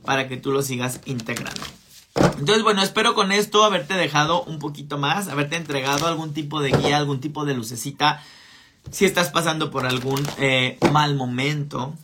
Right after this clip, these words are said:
¿sí? Entonces, bueno, ahora sí, ya vamos a la parte del mensajito para que no se nos haga tan tarde y no se extienda este programa. Tómate un minuto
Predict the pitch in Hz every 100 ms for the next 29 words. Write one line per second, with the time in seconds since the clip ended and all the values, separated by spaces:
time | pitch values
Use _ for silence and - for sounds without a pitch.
0 | - - 139 190 - - - - - _
1 | - 156 160 185 214 165 131 - - -
2 | - - - - 156 185 220 220 151 180
3 | - - _ _ _ _ _ _ 139 147
4 | 160 160 170 139 - - 151 151 165 143
5 | 123 123 120 156 151 147 135 123 127 143
6 | 147 123 - 139 147 151 139 139 143 135
7 | 135 147 139 143 139 - 139 139 139 -
8 | - 127 127 139 139 139 180 226 _ _
9 | _ _ _ _ - - - 185 214 214
10 | 196 202 185 175 180 214 269 285